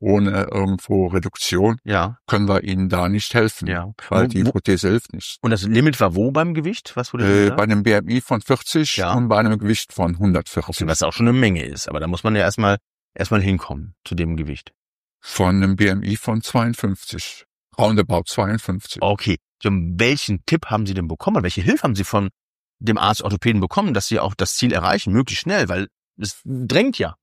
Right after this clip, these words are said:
Speaker 1: Viel Glück. <laughs>
Speaker 2: Ja, das ist das, was ich, was ich, was wir häufig auch schon mal mitbekommen.
Speaker 1: Ja.
Speaker 2: Und, ähm, Sie kommen ja aus dem, ähm, Institut aus Marsdorf, Therapiezentrum
Speaker 1: Genau.
Speaker 2: in Marsdorf.
Speaker 1: Mhm.
Speaker 2: Und das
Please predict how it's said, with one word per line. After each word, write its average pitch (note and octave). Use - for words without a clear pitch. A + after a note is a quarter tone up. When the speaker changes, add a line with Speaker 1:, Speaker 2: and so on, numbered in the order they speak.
Speaker 1:
Viel A2
Glück. B2
<laughs> D3
Speaker 2:
Ja, F3
das D#3
ist F#3
das, F3
was D#3+
ich, D#3+
was C#3
ich, C3+
was -
wir G#2+
häufig C3
auch A2+
schon -
mal G#2
mitbekommen. A#2
Speaker 1:
Ja. A2
Speaker 2:
Und, B2+
ähm, A#2
Sie A#2+
kommen G3+
ja F#3+
aus E3
dem, D#3+
ähm, D3
Institut D#3+
aus A2+
Marsdorf, G#2
Therapiezentrum G#2+
Speaker 1:
Genau. G2
Speaker 2:
in F#2
Marsdorf. F#2+
Speaker 1:
Mhm. C#3
Speaker 2:
Und -
das A#2